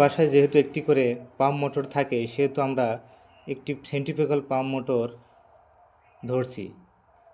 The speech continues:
আমরা জানি একটি সেন্ট্রিফিউগাল পাম্প মোটর সাতশো ছেচল্লিশ ওয়াট লোড বহন করে থাকে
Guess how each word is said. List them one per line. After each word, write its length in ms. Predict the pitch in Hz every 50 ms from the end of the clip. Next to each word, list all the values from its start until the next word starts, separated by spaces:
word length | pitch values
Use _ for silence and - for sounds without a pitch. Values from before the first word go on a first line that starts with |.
| - - _ _ _ _ _ _ - _
আমরা 200 | - 135 139 151 156 139 156
জানি 240 | 160 170 165 143 127 135 156 - - - - _ _ _ _ - - _ - - _ _ _ _ _ _ - - - - - - - - - - _ _ - 151
একটি 160 | 143 - - 143 -
সেন্ট্রিফিউগাল 420 | 156 156 - - - 160 160 160 160 160
পাম্প 180 | 143 139 143 143
মোটর 280 | 143 131 135 135 120 117 113 - - - - -
সাতশো 300 | - 139 131 - - 139 -
ছেচল্লিশ 380 | - 143 - - 160 151 151 147 -
ওয়াট 180 | 139 131 127 127 127 - - _ _ _ _ _ _ _ _ _ -
লোড 400 | 139 131 131 135 135 123 120 123 - - - _ _ _ _ _ _ _ _ _ _ _ _ _ _ _ _ _ - - - _ _ _ _ _ _ _ _ _ _ _ _ _ _ _ _ _ _ -
বহন 220 | 131 135 139 147 147 131
করে 140 | 139 131 131 131
থাকে 220 | 123 110 - -